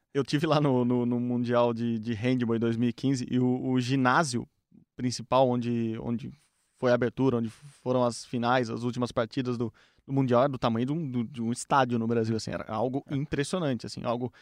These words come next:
Speaker 1: gigantesco no meio do deserto, no meio do nada, e uma coisa absurda. Então, eu não duvido nada que o Catar se candidate. Ia falar, o Brasil podia pegar essa, mas o Brasil já acabou de organizar o Mundial Militar em
Speaker 2: Dois mil e onze.
Speaker 1: dois mil e onze.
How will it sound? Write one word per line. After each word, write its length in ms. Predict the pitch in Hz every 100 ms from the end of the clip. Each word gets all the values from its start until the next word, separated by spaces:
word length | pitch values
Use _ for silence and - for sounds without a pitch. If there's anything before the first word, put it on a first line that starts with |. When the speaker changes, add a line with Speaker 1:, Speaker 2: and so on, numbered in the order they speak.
| - -
Speaker 1:
gigantesco 500 | 131 131 131 131 165
no 80 | 143
meio 140 | 123
do 40 |
deserto, 360 | 120 120 120 147
no 60 | 127
meio 180 | 127
do 100 | 123
nada, 500 | 131 120 113 131 151 - _ _ _ -
e 60 |
uma 120 | 120 120
coisa 540 | 117 117 131 139 135
absurda. 500 | - 123 - 151 120
Então, 180 | 113 127
eu 40 |
não 320 | 127 131 156
duvido 360 | 170 165 147 151
nada 220 | 131 135
que 80 | 143
o 40 | 151
Catar 420 | 156 - 127 -
se 160 | -
candidate. 440 | 131 135 131 147 - - -
Ia 120 | 151
falar, 160 | - 131
o 40 |
Brasil 480 | 131 151 123 110 139
podia 240 | 160 151
pegar 300 | 156 170 185
essa, 240 | 180 131 123
mas 160 | 120
o 20 | 113
Brasil 220 | 120 120
já 140 | 127
acabou 540 | - 131 139 131 127 143
de 80 |
organizar 340 | 131 120 113 117
o 380 | 117 117 117 117
Mundial 260 | 120 120
Militar 320 | 120 120 120 131
em 80 |
Speaker 2:
Dois 160 | 127 123
mil 140 | 131
e 60 | 143
onze. 60 | 131
Speaker 1:
dois 280 | 123 117
mil 60 |
e 0 |
onze. 20 | 127